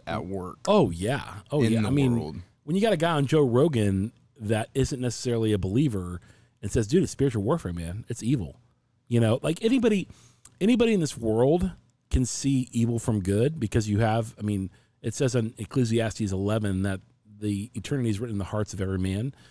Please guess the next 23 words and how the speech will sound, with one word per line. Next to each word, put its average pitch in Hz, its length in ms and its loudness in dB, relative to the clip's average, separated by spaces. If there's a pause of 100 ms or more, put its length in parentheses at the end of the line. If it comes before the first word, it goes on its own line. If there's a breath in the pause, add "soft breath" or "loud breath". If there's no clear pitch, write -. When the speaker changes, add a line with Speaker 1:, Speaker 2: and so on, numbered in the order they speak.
(260 soft breath)
Speaker 2:
meaning 131 440 2
that, 120 180 0
like, 104 360 -6
there's 151 320 -2
a 151 40 -2
way 131 300 2
that 143 100 2
you 131 140 0
can 110 200 2
see, 113 460 0
like, 95 280 -4 (320 soft breath)
that's 180 240 -4
just - 300 -2 (120)
evil. 76 420 -6 (180)
Like, 131 120 -4
when 143 120 4
someone 175 420 0
commits 139 340 0
something 123 460 0
that's 104 220 -2
terrible, 131 560 2
like, 107 160 0
Speaker 1:
Yeah. 95 260 0